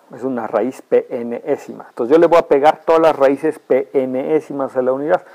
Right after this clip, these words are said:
pero como quiero pegarle todas, completamente todas, entonces eso se denota con q de mu p a la infinito, donde mu p a la infinito es la unión de todas las raíces p enésimas de la unidad.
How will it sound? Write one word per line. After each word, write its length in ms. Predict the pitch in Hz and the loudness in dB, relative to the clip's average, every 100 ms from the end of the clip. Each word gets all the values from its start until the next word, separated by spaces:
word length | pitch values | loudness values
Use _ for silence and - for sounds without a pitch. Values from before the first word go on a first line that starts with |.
| - - | -20 -8
pero 200 | 123 123 | 0 0
como 260 | - 127 123 | 2 -2 0
quiero 240 | 160 165 | 2 4
pegarle 460 | 139 120 135 139 143 | 4 6 6 6 2
todas, 720 | - - 175 127 113 123 - | 0 2 6 6 6 2 -2
completamente 680 | - 107 131 123 123 120 139 | -8 -4 -2 0 0 0 -4
todas, 440 | - 131 139 - - | 0 2 0 -4 -14
entonces 640 | 123 110 143 123 127 131 | -14 -4 -2 0 -2 -4
eso 180 | - 120 | -4 -6
se 80 | 117 | -4
denota 340 | 117 117 123 | -4 -2 -2
con 220 | 110 110 110 | -2 -4 -6
q 420 | - 160 156 156 - _ - | -2 4 4 2 -10 _ -10
de 120 | 120 | -8
mu 400 | 123 147 165 151 _ - | -4 -2 -2 -2 _ 2
p 280 | 135 139 135 | 4 4 2
a 120 | 113 | -2
la 140 | 117 | -2
infinito, 540 | 120 120 147 156 147 127 | -2 -8 -10 -8 -4 -4
donde 300 | 113 113 127 | -4 -8 -6
mu 260 | 135 156 | -4 -6
p 260 | - 147 139 | -2 2 2
a 60 | |
la 80 | 131 | 2
infinito 480 | 131 - 131 123 127 | -2 -8 -10 -4 -4
es 160 | 123 123 | -4 -4
la 140 | 107 | -6
unión 420 | 120 143 151 151 | -4 -4 -4 -4
de 100 | 120 | -8
todas 200 | - 113 | -4 -2
las 140 | 117 110 | -2 -4
raíces 400 | 113 107 - _ _ _ | -8 -8 -12 _ _ _
p 300 | - 117 107 | -4 -2 -4
enésimas 600 | 113 135 139 123 117 110 | -6 -8 -8 -12 -12 -12
de 100 | 101 | -12
la 100 | 101 | -14
unidad. 260 | - - | -16 -20